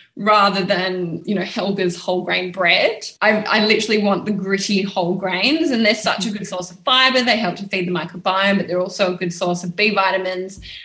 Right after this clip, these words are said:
and also, uh, vitamin E as well. And really endometrial thickness, I find for a lot of my, uh, I V F clients,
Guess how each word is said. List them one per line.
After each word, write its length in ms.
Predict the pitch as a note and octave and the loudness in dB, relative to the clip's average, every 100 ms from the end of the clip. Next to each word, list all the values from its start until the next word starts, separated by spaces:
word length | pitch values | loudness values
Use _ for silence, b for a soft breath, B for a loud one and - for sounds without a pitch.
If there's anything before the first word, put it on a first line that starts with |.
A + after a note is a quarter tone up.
| B | B
and 140 | - G3 | 0 2
also, 540 | F#3 F3 F#3 F3 E3 - | 0 -2 0 0 -4 0
uh, 320 | G3 F#3 F3 F3 | 2 4 4 4
vitamin 340 | F#3 F#3+ F3 E3+ | 2 2 2 0
E 300 | F3+ A3+ C#4 | -2 0 -2
as 160 | G#3 | -2
well. 440 | F#3 F#3 G3+ D#4+ D#4 G3+ | -2 -2 0 0 0 2
And 320 | G#3+ G3+ G#3 | 4 4 2
really 520 | A#3+ A#3 A#3 G#3 G3+ | 0 0 0 -2 -2
endometrial 600 | A3+ G#3+ F#3+ F3+ - F#3 | 0 0 0 -2 -4 -8
thickness, 760 | - F3 - E3+ F3 - - - - | -6 -6 -4 -4 -4 -8 -12 -12 -2
I 240 | F#3+ G3+ | 2 2
find 340 | G3+ F3+ F#3 A3 | 0 0 0 -2
for 100 | G3+ | -2
a 40 | |
lot 100 | F#3 | -2
of 80 | F#3 | -2
my, 160 | E3+ E3+ - | -2 -4 -4
uh, 160 | F#3+ F3 | -4 0
I 140 | F#3+ | 0
V 100 | F#3 | 0
F 160 | F3+ - | 0 -2
clients, 400 | F#3 E3+ F3 | -2 -2 -4